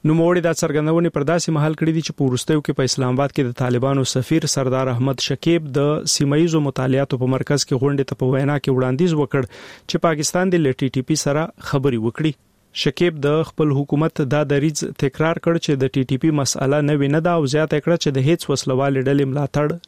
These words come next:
نه کوي. د پاکستان حکومت د نومبر له لومړۍ څخه تر راتلونکو دوو اونیو پورې د ډیزلو او پټرولو بیې لوړې کړې دي.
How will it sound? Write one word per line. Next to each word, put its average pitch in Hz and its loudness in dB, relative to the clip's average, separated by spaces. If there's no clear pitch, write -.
نه 135 2
کوي. 139 0
د 170 4
پاکستان 175 0
حکومت 175 -2
د 156 2
نومبر 151 0
له 143 2
لومړۍ 151 2
څخه 165 -2
تر 147 0
راتلونکو 165 0
دوو 165 2
اونیو 147 2
پورې 147 2
د 135 2
ډیزلو 156 2
او - 0
پټرولو 139 2
بیې 127 0
لوړې 123 0
کړې 147 0
دي. 143 0